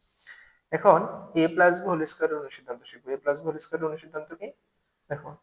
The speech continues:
এখানে প্লাস হলে এখানে মাইনাস হবে, a minus b whole square plus four A B। যখন হোল স্কয়ার হবে, হোল স্কয়ার হলে ফোর এ বি চলে আসবে, আর যখন আলাদা আলাদা স্কয়ার হবে তখন টু এ বি, ঠিক আছে?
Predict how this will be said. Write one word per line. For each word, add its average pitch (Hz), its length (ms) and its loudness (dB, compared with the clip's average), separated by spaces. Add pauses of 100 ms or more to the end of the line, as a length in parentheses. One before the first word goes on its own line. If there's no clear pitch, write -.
(160)
এখানে 160 200 -4 (100)
প্লাস 147 260 4
হলে 160 180 0
এখানে 139 240 -6
মাইনাস 117 300 -6
হবে, 113 120 -20 (120)
a 139 40 -4 (120)
minus 127 280 -8
b - 60 -20
whole 135 160 -12 (100)
square 139 240 -2 (600)
plus 127 220 2 (120)
four 120 220 -6
A - 60 -4
B। - 40 -14 (600)
যখন 185 200 2 (100)
হোল 170 180 4 (160)
স্কয়ার 139 320 4
হবে, 113 140 -8 (100)
হোল 139 100 -6 (140)
স্কয়ার 160 280 -2
হলে 175 180 -2 (640)
ফোর 170 240 8 (180)
এ - 80 2
বি 135 80 -6 (100)
চলে 120 220 -6
আসবে, - 200 -14 (360)
আর 143 140 2
যখন 175 180 0 (120)
আলাদা 147 260 10
আলাদা 180 160 4 (120)
স্কয়ার 175 180 -8
হবে 196 180 -10
তখন 156 160 -8 (120)
টু 131 120 -10 (240)
এ - 80 -6
বি, - 80 -20 (460)
ঠিক - 140 -20
আছে? - 100 -8